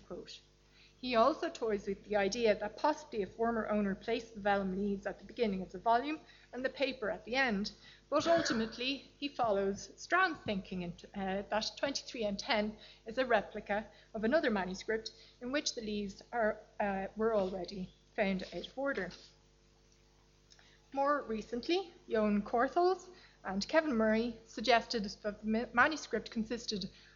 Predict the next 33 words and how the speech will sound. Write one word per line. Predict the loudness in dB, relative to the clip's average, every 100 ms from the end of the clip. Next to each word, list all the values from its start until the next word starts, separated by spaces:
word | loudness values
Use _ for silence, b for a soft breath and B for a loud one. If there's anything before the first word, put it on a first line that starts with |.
| B
of | 0
vellum | 6 6 6 4
leaves | 0 -2 -4 -12 -8
intermingled | -2 0 0 0 0 0 -2 -4 B B B
with | -8 -8
paper | 2 4 4 -2
leaves, | -2 -8 -10 -14 B B B
with | -6 -2
the | 0
misbinding | 0 2 2 2 2 0 -2 -8 -8
being | 0 2 2 -2 -6 _ _
due | -4 -4
to | -4 -4
a |
later | 0 2 2 -2
possessor | -2 4 4 4 0 -2 B B B -4
who | -2
desired | 0 2 4 4 2
to | -4 -10
place | -8 -4 -4 -4
all | 0 2
the | 2
vellum | -2 -2 -4 -8
together | 2 4 6 4 0 B B -6
and | -4
all | -2
the | -4
paper | -4 -2 -2 -6 -10 -12
together. | -6 -4 -6 -10 -18 _ _ -14 -14 _ _ _ _ _ _ _ -12 -2
Indeed, | 0 2 2 0 -2 -10 -16
the |
current | -6 -2 -2 -2
order | 2 2 2 0